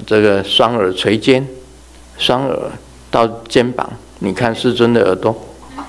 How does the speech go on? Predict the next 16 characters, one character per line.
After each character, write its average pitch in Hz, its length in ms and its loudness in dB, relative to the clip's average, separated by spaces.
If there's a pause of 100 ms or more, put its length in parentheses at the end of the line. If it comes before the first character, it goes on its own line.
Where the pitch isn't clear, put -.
(920)
就 139 80 4
垂 123 240 2
肩 175 280 4
了。 151 220 0 (280)
<laughs> - 2000 0
广 123 240 6
长 165 240 2
舌 160 220 6
相， 208 340 4
舌 170 220 6
头 170 180 6
伸 185 260 6
出 196 200 6
来， 165 220 6 (1080)
可 165 160 4
以 143 40 6